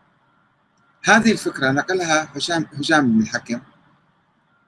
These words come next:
واحد كان متكلم شيعي في أواسط القرن الثاني الهجري، نقلها إلى فريق من الشيعة ودسها في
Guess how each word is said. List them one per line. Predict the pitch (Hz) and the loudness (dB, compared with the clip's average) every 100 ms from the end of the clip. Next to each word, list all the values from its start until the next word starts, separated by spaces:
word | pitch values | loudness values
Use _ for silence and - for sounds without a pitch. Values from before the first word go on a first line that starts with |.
| - | -6
واحد | 165 - - | -2 -2 -2
كان | - 123 | -4 -4
متكلم | 117 123 151 131 113 | -4 -4 0 0 -2
شيعي | - 135 113 101 | -2 -2 -2 -4
في | 117 | -6
أواسط | 104 117 - 107 | -2 -2 -4 -14
القرن | 98 - 104 | -18 -12 -12
الثاني | 98 - 104 98 | -12 -6 -6 -6
الهجري، | 98 98 - 139 - _ _ _ - | -12 -12 -12 -16 -18 _ _ _ 2
نقلها | 170 165 233 220 196 | 4 6 6 8 8
إلى | 175 170 | 4 4
فريق | 165 196 - | 6 6 4
من | 151 120 | 0 0
الشيعة | 107 - 95 - - _ _ _ _ _ _ _ _ _ _ - | -2 -4 -6 -8 -12 _ _ _ _ _ _ _ _ _ _ -4
ودسها | 131 165 175 151 139 | 0 2 0 -2 -2
في | 127 123 123 | -2 -4 -4